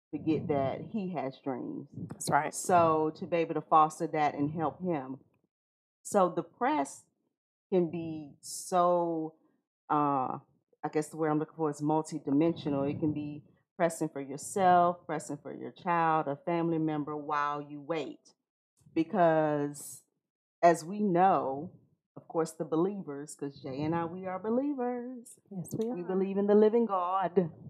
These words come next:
Speaker 1: and that he is alive and well. Um, we shall reap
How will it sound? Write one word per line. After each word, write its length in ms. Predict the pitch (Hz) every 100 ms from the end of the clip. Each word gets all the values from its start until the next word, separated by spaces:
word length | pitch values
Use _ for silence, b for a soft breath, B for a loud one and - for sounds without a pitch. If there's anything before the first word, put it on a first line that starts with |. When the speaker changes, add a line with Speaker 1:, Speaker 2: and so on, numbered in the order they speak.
| - - - - _ -
Speaker 1:
and 120 | 156
that 140 | 170
he 200 | 185 190
is 100 | 190
alive 460 | 196 185 185 196 202
and 160 | 214 165
well. 720 | 180 175 202 175 202 190 - _ _ _ _ _ _ _
Um, 640 | 175 170 165 160 151 147 143
we 280 | - 175 196
shall 480 | 185 - 185 170 156
reap 340 | 143 165 208